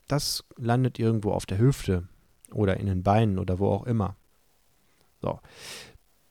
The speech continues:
Das bedeutet, z-, wenn wir zu viel Fett irgendwo haben, dann essen wir mehr als unser Grundumsatz. Das sollten wir uns schon mal merken. Jetzt gibt es natürlich zwei Möglichkeiten,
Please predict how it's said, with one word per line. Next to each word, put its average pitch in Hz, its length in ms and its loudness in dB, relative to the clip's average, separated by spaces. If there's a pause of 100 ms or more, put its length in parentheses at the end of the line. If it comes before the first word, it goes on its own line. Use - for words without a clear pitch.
(280)
Das 104 120 -6
bedeutet, 113 600 2 (480)
z-, - 240 -8 (340)
wenn 131 200 6
wir 117 100 2
zu - 120 -4
viel 98 320 0 (960)
Fett - 320 2
irgendwo 185 380 6
haben, 208 340 0 (600)
dann 113 120 -4
essen 143 320 2
wir 147 80 8
mehr 117 480 4 (420)
als - 220 -4
unser 110 260 0
Grundumsatz. 117 840 4 (360)
Das 113 180 -4
sollten 135 200 2
wir 120 80 4
uns 120 160 0
schon 123 120 0
mal 113 120 4
merken. 98 460 0 (600)
Jetzt - 160 -2
gibt 151 200 0
es - 80 -4
natürlich 120 360 2
zwei 90 260 -2
Möglichkeiten, 165 840 0